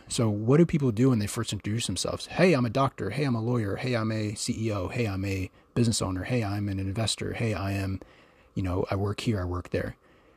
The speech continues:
You are not your job. You are a human being that has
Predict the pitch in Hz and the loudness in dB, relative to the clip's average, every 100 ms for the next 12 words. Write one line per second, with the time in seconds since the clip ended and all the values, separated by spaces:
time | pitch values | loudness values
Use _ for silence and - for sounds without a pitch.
0 | _ - 123 160 139 131 110 98 101 123 | _ 2 8 8 8 4 0 -4 -4 -4
1 | 82 87 - - - 117 147 127 113 - | -4 -8 -12 -12 -4 0 2 0 -2 0
2 | 127 101 87 107 104 78 80 - 92 - | 0 0 -2 -2 -2 -4 -6 -6 -6 -4
3 | 98 90 90 | -4 -2 -4